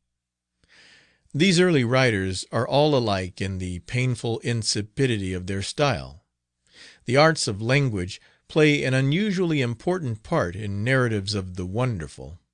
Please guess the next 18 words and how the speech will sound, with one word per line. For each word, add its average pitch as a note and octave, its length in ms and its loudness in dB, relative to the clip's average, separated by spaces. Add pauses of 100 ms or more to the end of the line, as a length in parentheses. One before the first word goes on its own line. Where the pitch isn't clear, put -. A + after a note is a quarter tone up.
(800)
A A2 100 0
careful E3 400 2
examination B2 720 0
of A2+ 160 -6 (100)
any E3 220 2
one C3 200 0
of A2 140 -6
Poe's A#2 460 -2
incomparable B2+ 800 -4
stories G#2 580 -2 (540)
is C#3 160 4
enough D3+ 260 2
to B2 80 -8
prove F3+ 320 -2
this. C#2 380 -8 (1600)
But C3+ 180 0
the C3+ 80 0
ponderous F#3 580 0